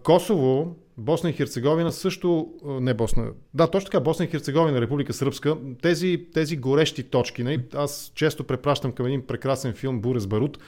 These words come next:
Та това Бурес Барут, Балканите също сякаш го няма и в, а, вътрешнополитическия, парламентарния,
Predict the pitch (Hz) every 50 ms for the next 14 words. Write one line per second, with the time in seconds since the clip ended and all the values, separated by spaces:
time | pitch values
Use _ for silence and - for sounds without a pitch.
0 | - - - - - - - _ - 147 139 139 - 175 185 147 156 185 180 165
1 | 135 131 139 143 160 135 131 127 - - 151 165 165 160 139 - - 185 185 -
2 | 190 170 - 190 180 190 180 143 123 135 143 143 147 165 170 165 156 156 151 -
3 | - 147 147 147 139 139 123 - - - 127 123 120 117 - - - - 107 135
4 | - - - - 151 - 147 135 131 143 - - - 131 117 - 123 113 113 113
5 | 110 98 - 139 139 139 139 131 123 120 113 110 107 104